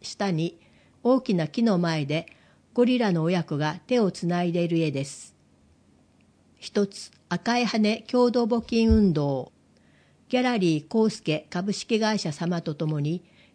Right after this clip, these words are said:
寄付付き商品の開発に取り組み、本市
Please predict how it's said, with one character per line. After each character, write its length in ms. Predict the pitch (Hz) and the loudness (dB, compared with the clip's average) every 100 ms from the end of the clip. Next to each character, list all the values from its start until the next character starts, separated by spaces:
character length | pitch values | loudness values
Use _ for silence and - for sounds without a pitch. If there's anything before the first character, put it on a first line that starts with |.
| _ - | _ -2
寄 160 | 196 | 0
付 160 | 196 - | 2 -2
付 220 | - 226 | -6 -6
き 20 | |
商 240 | - 247 240 | -2 0 0
品 280 | 202 165 | 0 0
の 200 | 151 160 - | 0 -2 -4
開 220 | 202 214 | -2 0
発 240 | 208 208 190 | -2 0 -2
に 120 | 180 | 0
取 200 | 180 175 | -2 -2
り 40 | |
組 340 | - 175 156 143 | -2 -2 -2 -6
み、 20 | - - | -16 -20
本 260 | - 233 226 | -2 2 4
市 360 | - 160 151 | 2 -2 -4